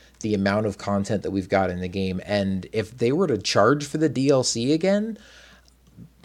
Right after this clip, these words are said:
I wouldn't complain about, like, "Oh, this is stuff that should have been in the game to begin with." Like, I'm looking forward to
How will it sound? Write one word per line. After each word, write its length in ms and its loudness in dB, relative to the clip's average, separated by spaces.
I 140 6
wouldn't 340 4
complain 380 0
about, 240 4
like, 140 2
"Oh, 260 10
this 220 4
is 100 0
stuff 220 0
that 100 -4
should 180 0
have 60 -4
been 140 0
in 100 -2
the 60 -2
game 200 -2
to 80 -2
begin 400 2
with." 360 -4
Like, 420 -2
I'm 200 2
looking 260 0
forward 440 0
to 460 -2